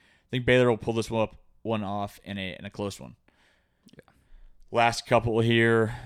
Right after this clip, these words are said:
Speaker 1: Uh, Auburn is traveling to L S U. Hated what I saw out of Auburn last year, uh, or last week. I think L S U is gonna win this one. Uh, just at home. Don't wanna have a Q B controversy if you're Auburn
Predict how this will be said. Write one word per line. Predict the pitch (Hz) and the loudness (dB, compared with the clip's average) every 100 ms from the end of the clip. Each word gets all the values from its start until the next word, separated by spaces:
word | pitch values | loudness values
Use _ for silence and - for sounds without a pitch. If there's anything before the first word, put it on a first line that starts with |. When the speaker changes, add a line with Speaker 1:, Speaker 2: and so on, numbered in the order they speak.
| 120 - | -10 -4
Speaker 1:
Uh, | 107 98 98 - _ _ _ _ | -2 -2 -4 -10 _ _ _ _
Auburn | 104 107 113 113 113 110 110 | 0 2 4 2 0 -2 -4
is | 98 | -8
traveling | - 110 107 107 107 104 | -6 0 0 0 -4 -4
to | 87 | -6
L | 98 | -6
S | 95 95 110 | -6 -6 -2
U. | 110 107 104 101 _ _ _ _ _ _ _ _ | 0 0 -4 -8 _ _ _ _ _ _ _ _
Hated | - 120 107 | 0 0 2
what | 101 | -2
I | 101 | -2
saw | 110 101 | -2 -4
out | 98 101 | -4 -6
of | 87 | -6
Auburn | 101 101 101 | -6 -6 -8
last | 98 95 - | -8 -10 -8
year, | 98 95 92 _ | -8 -8 -10 _
uh, | 85 82 - | -12 -12 -10
or | 101 | -10
last | 98 98 - | -8 -10 -6
week. | 104 98 - _ _ _ | -4 -4 -10 _ _ _
I | 101 | -8
think | 101 | -6
L | 98 92 | -6 -6
S | - | -8
U | |
is | 90 | -12
gonna | 92 90 | -12 -12
win | 90 | -12
this | 92 - | -14 -12
one. | 90 90 90 - - | -12 -12 -14 -18 -16
Uh, | 78 73 65 - - - - _ _ _ _ _ _ _ _ _ | -14 -12 -14 -20 -20 -20 -20 _ _ _ _ _ _ _ _ _
just | - 98 - - | -14 -14 -14 -16
at | 87 | -14
home. | 101 101 98 95 95 98 _ _ _ _ _ _ _ _ _ _ - | -6 -6 -6 -10 -14 -18 _ _ _ _ _ _ _ _ _ _ -8
Don't | 113 104 | -6 -4
wanna | 98 | -4
have | 98 | -4
a | 92 - | -6 -14
Q | - 95 | -10 -8
B | 92 | -8
controversy | 95 92 95 95 95 95 | -8 -8 -8 -12 -10 -12
if | 95 | -10
you're | 90 | -8
Auburn | 90 90 87 | -8 -10 -14